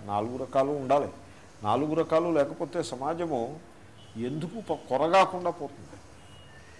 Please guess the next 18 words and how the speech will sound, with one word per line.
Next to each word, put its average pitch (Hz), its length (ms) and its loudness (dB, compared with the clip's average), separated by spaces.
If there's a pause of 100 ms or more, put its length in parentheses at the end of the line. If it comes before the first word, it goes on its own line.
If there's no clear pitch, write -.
(180)
ఇప్పుడు 143 160 4
ఆఫ్ఘనిస్తాన్ 175 880 4
ఉందనుకోండి, 170 500 -2
ఒకప్పుడు 143 380 -2
తాలిబాన్లో 147 840 4 (520)
అక్కడ, 143 220 2
అక్కడ 127 420 4
రెండే 131 400 4
ఉండేది. 143 440 0 (640)
ఒకటి 156 640 4 (500)
ఖురాన్ 151 420 8
చదువుకోవడం 160 600 6
ఒక 135 160 4
పని, 113 320 2 (760)
లేదా 160 420 8
ఖురాన్ 170 460 6
చదువుకోని 175 500 2
సందర్భంలో 160 800 2